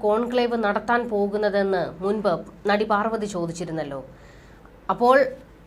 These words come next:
സ് മന്ത്രിമാർ വന്ന് പാർവതിയെ വലിയ രീതിയിൽ വിമർശിക്കുകയായിരുന്നു.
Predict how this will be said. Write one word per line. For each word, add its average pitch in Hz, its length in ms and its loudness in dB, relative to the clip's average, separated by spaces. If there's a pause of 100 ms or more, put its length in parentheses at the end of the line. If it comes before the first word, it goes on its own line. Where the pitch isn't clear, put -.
(680)
സ് - 280 -14
മന്ത്രിമാർ 254 680 2
വന്ന് 226 420 2
പാർവതിയെ 226 920 2 (340)
വലിയ 220 280 0
രീതിയിൽ 240 400 0
വിമർശിക്കുകയായിരുന്നു. 170 1120 -4